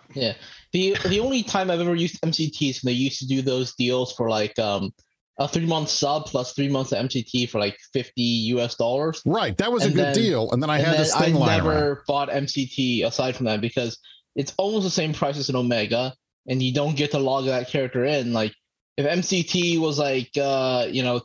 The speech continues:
Speaker 1: ten dollars a month or something, sure, go ahead. But if it's twenty, it's, it's, it's twenty bucks a month, same as regular Omega. There's no point to it. And when you look at the, when you look at the, uh, discounts for long-term subs,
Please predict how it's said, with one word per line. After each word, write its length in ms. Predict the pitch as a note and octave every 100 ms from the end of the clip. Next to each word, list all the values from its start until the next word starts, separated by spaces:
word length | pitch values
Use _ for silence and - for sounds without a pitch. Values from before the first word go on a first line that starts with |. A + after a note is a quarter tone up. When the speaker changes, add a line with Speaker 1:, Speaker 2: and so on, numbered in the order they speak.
| -
Speaker 1:
ten 280 | - D#3 D#3+
dollars 420 | D#3+ D#3+ D#3+ D3+
a 60 | D#3
month 360 | D#3+ E3+ F3+
or 80 | F3
something, 540 | D#3+ F3 F3 G3+ A#3 A3
sure, 420 | - B3 C3 G#2
go 200 | A#2 B2
ahead. 320 | B2+ B2 A2 - - - _ -
But 160 | B2+ B2
if 100 | B2+
it's 340 | A#2 - - _ _
twenty, 360 | - D3+ D#3+ C#3+
it's, 160 | D3 D3
it's, 180 | -
it's 220 | B2 C#3+ -
twenty 220 | B3 A3+
bucks 280 | D#3+ D3 C3+
a 40 |
month, 260 | A#2 A2 -
same 180 | D3
as 160 | C#3+ C3
regular 300 | C3+ C3 C3
Omega. 500 | A#2+ A#2 A2+ A2+ A2+ - _ _ -
There's 120 | A#2+
no 120 | C3+
point 280 | A2+ F3 D3
to 160 | D3 A#2+
it. 160 | A#2+ - - _ _ -
And 420 | C#3+ C3+ C3 B2+ - _ _ _
when 140 | D3 D3
you 60 |
look 240 | E3 A3 A3
at 160 | -
the, 480 | D3+ C#3 C3 B2 - _ _ _ -
when 100 | D#3+
you 80 | D#3+
look 220 | G#3 A3+
at 120 | -
the, 260 | D#3+ D3 C3+
uh, 140 | B2+ -
discounts 480 | F#3 F#3+ G3+ D3 C3
for 80 | B2+
long-term 580 | B2+ D3 D3 - C3 B2+
subs, 420 | D#3 C#3+ -